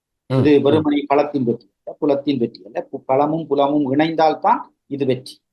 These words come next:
Speaker 2: இல்லாவிட்டால் இது தோல்வி.
Speaker 1: நிச்சயமாக,
Speaker 2: ஆகவே,
Speaker 1: ஆம்,
Speaker 2: அதே
Speaker 1: ஆம்.
Speaker 2: நேரம், அதே நேரம் இன்னொன்றையும் நான் சுட்டிக்காட்ட வேண்டும். இதை தோற்கடிக்க வேண்டும் என்று எங்களுக்குள் இருந்து பிரச்சாரங்களை செய்பவர்களும் பணபலம் கொண்டவர்கள்.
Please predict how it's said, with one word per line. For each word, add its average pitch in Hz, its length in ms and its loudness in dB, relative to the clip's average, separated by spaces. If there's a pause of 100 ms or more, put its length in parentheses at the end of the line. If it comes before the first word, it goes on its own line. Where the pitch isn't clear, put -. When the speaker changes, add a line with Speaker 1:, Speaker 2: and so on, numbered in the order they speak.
(160)
Speaker 2:
இல்லாவிட்டால் 131 480 2
இது 123 200 -2
தோல்வி. 123 320 -6 (1120)
Speaker 1:
நிச்சயமாக, 165 520 6
Speaker 2:
ஆகவே, 170 320 4
Speaker 1:
ஆம், 143 440 2
Speaker 2:
அதே 196 200 4
Speaker 1:
ஆம். 190 100 6
Speaker 2:
நேரம், 196 360 6
அதே 165 220 0
நேரம் 175 280 0
இன்னொன்றையும் 160 460 -2
நான் 151 200 0
சுட்டிக்காட்ட 143 500 -2
வேண்டும். 151 240 -4
இதை 180 220 2
தோற்கடிக்க 202 540 2
வேண்டும் 165 280 2
என்று 156 200 -8
எங்களுக்குள் 185 500 0
இருந்து 156 340 -4
பிரச்சாரங்களை 139 680 -2
செய்பவர்களும் 151 560 2
பணபலம் 175 420 2
கொண்டவர்கள். - 320 -12